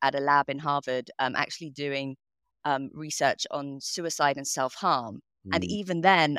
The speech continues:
Speaker 1: um, the kind of angle that I took, I was most interested in how eating disorder could be, eating disorders could be used as a form of self-harm. Um,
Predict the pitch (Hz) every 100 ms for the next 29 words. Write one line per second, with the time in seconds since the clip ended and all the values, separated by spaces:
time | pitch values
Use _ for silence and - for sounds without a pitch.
0 | - 147 151 - 151 160 151 - 160 -
1 | 170 165 160 147 151 170 175 - 127 -
2 | - 156 156 147 160 156 - 160 147 139
3 | - 139 135 139 147 135 - 170 156 143
4 | - 139 139 - 131 131 127 - 156 151
5 | 151 139 147 135 - - 135 139 139 -
6 | 131 139 147 139 127 - 123 123 - 139
7 | 120 101 - _ _ _ _ _ _ -
8 | 165 160